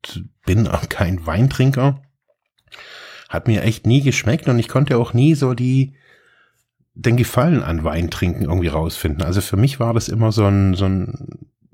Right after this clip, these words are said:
pff, konnte ich nichts dran erleben. Also weil er mir halt auch nicht schmeckt, Wein. Ähnlich bei Bier ist auch, da gibt's ja irgendwie jetzt neuerdings so die, die handcrafted Beers und so weiter, die haben dann mehr Alkohol und, und, und, und, und,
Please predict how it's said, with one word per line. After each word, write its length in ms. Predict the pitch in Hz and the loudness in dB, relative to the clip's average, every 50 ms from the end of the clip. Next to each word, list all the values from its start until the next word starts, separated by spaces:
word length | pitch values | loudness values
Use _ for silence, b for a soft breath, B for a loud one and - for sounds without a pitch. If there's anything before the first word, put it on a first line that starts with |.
| - - | -18 -18
pff, 880 | - - - - - - - - - - - _ _ - 92 82 73 - - _ _ _ | -16 -16 -18 -20 -20 -20 -20 -20 -20 -20 -20 _ _ -10 -8 -8 -8 -10 -16 _ _ _
konnte 320 | - - - - 104 95 101 | -18 -10 -2 0 0 0 0
ich 100 | - - | 0 0
nichts 260 | 95 90 - - - | 0 -2 -2 -4 -8
dran 200 | - - 87 85 | -4 -2 0 0
erleben. 500 | 82 80 76 80 80 85 82 73 73 73 | 0 0 0 -2 -2 -2 -4 -6 -10 -10
Also 260 | 76 87 95 101 92 | -8 -6 -2 0 0
weil 100 | 101 107 | 2 2
er 60 | 120 | 4
mir 140 | 123 135 113 | 4 2 2
halt 140 | 117 120 - | 2 -2 -2
auch 140 | 73 - - | -4 0 0
nicht 160 | 151 139 - | 0 0 0
schmeckt, 420 | - 185 202 202 - - - - - | -2 -2 -2 -2 -4 -8 -20 -14 -8
Wein. 400 | 82 82 76 78 76 78 71 - _ _ _ _ B B B B B B B B B B B B B B B B B - | -6 -6 -4 -4 -6 -8 -8 -12 _ _ _ _ B B B B B B B B B B B B B B B B B 0
Ähnlich 360 | 95 113 147 156 151 - - | 2 4 4 4 4 2 0
bei 160 | - 90 90 | -2 -2 -2
Bier 440 | 82 - 90 95 120 156 190 277 277 - _ _ _ _ _ _ _ _ _ _ _ _ _ _ _ _ _ - | -2 -2 -2 0 2 2 0 0 -4 -8 _ _ _ _ _ _ _ _ _ _ _ _ _ _ _ _ _ -4
ist 200 | - 131 - - | -4 -4 -2 0
auch, 440 | - 113 156 208 214 - - - - | 0 2 2 2 0 -2 -8 -10 -4
da 120 | 127 120 | -2 -2
gibt's 240 | 101 113 127 - - | 0 0 -2 -2 -2
ja 80 | - - | -2 0
irgendwie 220 | 101 120 123 120 | 2 2 2 2
jetzt 160 | 117 113 117 | 2 2 0
neuerdings 460 | 117 110 107 110 110 107 113 113 113 - | 0 0 2 0 0 2 0 0 0 0
so 100 | 104 98 | -2 0
die, 160 | 101 98 92 | 0 -2 0
die 160 | 98 110 98 | -2 -2 -2
handcrafted 760 | 110 110 120 131 135 - - 113 107 - - - - 104 - | 0 0 0 0 -2 -2 -4 -4 -4 -4 -8 -10 -12 -10 -6
Beers 340 | - 104 104 104 107 110 104 | -4 -2 0 0 0 0 0
und 140 | 104 104 101 | -2 -4 -2
so 120 | 117 101 | -2 -2
weiter, 260 | 98 95 101 98 104 | -2 -2 -2 -2 0
die 80 | 101 110 | 0 0
haben 140 | 104 104 104 | 0 2 2
dann 120 | 101 101 | 2 2
mehr 180 | 104 104 98 - | 0 0 0 0
Alkohol 560 | 95 98 104 101 120 101 104 101 101 104 104 | 0 0 0 0 0 0 0 0 0 0 2
und, 180 | 95 120 127 110 | 2 2 2 2
und, 120 | 110 113 | 2 2
und, 120 | 104 110 | 2 2
und, 120 | 113 104 104 | 2 2 2
und, 220 | 123 143 139 - | 2 2 2 0